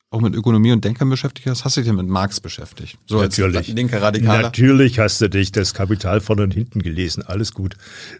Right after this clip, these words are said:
Speaker 1: Das heißt, du hast auch gelernt, was die Rolle einer Gewerkschaft ist. Und
Speaker 2: Ja, das
Speaker 1: Äh,
Speaker 2: hab ich, wobei der Marx da uns vielleicht nicht ganz so weiterhilft, weil er, sagen wir mal, die Arbeiterbewegung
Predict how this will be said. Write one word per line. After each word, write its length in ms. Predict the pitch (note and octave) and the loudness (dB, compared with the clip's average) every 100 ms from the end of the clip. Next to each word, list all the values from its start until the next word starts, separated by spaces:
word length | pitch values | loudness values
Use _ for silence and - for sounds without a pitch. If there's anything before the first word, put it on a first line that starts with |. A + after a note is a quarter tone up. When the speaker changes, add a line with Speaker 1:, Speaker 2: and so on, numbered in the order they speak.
| _ - | _ -4
Speaker 1:
Das 160 | A#2+ A2+ | 0 4
heißt, 140 | B2 | 4
du 40 | |
hast 180 | B2 A#2 | 4 4
auch 80 | A#2+ | 2
gelernt, 340 | A2+ A2+ A2+ | 4 4 4
was 200 | G#2+ G#2+ - G2+ - _ | 2 -2 -4 -12 -12 _
die 160 | A2+ A#2 | -8 0
Rolle 260 | A2 A#2+ G#2 | 4 4 4
einer 160 | A2+ | 2
Gewerkschaft 640 | G#2 G2 A2 G#2+ G#2 G2 G2 | 2 4 2 2 -4 -4 -6
ist. 400 | F#2+ - - - - - _ _ _ _ | -6 -6 -8 -14 -20 -20 _ _ _ _
Und 280 | G#2+ G2+ G2 G2+ _ - | -14 -12 -12 -18 _ -16
Speaker 2:
Ja, 520 | A#2+ A#2+ E2+ A2+ D#3+ B2+ - | -10 -4 0 4 4 2 0
das 240 | A2 A#2+ | 0 2
Speaker 1:
Äh, 40 | A2 | 2
Speaker 2:
hab 160 | - | 0
ich, 200 | B2 - - - | -4 -2 -6 -6
wobei 440 | A2+ A2+ F#2+ G#2+ | 0 2 4 4
der 160 | G#2 G2 - - - | 4 0 -6 -16 -10
Marx 420 | F#2+ F2 A2 - | -4 -2 -2 -2
da 120 | G2+ - - | -4 -4 -10
uns 300 | - - - | -8 -8 -10
vielleicht 580 | - F#2 F2 F#2+ F#2+ | -6 -2 0 -2 -4
nicht 260 | G2 F#2+ _ | -6 -8 _
ganz 280 | F#2+ A2+ - | 0 2 2
so 120 | F#2 | 0
weiterhilft, 640 | E2 E2+ D#2+ F#2+ F#2+ - - - - - - | 0 -2 0 0 -2 -6 -18 -20 -20 -20 -6
weil 200 | G2 F#2+ | 0 2
er, 200 | G2+ G2 - | 2 -2 -2
sagen 220 | - G2+ | 0 2
wir 60 | F#2+ | 2
mal, 80 | |
die 100 | F#2+ | 2
Arbeiterbewegung 760 | F2 G2 G#2 G2 F#2 F#2+ G2 | 2 2 2 2 2 2 2